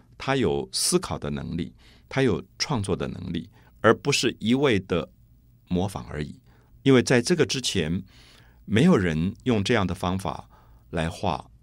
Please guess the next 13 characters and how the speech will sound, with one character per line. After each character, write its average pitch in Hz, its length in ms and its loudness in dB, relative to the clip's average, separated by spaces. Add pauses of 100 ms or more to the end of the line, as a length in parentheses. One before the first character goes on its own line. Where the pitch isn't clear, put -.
(180)
画 - 300 -6
面 80 180 -4
的 67 80 -8
人 - 180 -12
像， - 240 -8 (400)
这 - 120 0
是 - 120 -2
一 151 120 -2
点。 - 280 -6 (1300)
还 131 180 2
有 165 180 6
就 107 120 -2
是， 101 260 0